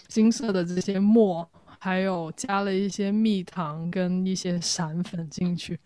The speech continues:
基本上我做些什么，就是直接在观众面前把那个胡子放到搅拌机里面搅。然后那因为搅拌机是透明的，观众就看到我的脸封在那个搅拌机口内，然后胡子就这样转。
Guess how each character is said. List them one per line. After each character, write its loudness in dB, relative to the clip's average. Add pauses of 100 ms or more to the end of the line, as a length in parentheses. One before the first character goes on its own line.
(420)
基 -6
本 4
上 6
我 4
做 0
些 2
什 -6
么， -4
就 2
是 6
直 -2
接 2
在 4
观 6
众 6
面 6
前 -2
把 -4
那 -6
个 0
胡 -4
子 -6 (220)
放 0
到 2
搅 -6
拌 0
机 -2
里 0
面 -4
搅。 -8 (460)
然 4
后 8
那 4
因 2
为 8
搅 2
拌 6
机 -2
是 -4
透 4
明 -6
的， -18 (140)
观 8
众 6
就 4
看 2
到 6
我 2
的 2
脸 0
封 0
在 2
那 0
个 -2
搅 -6
拌 -2
机 -6
口 -8
内， -4
然 -4
后 -2
胡 -6
子 -8
就 -2
这 -2
样 -6
转。 -12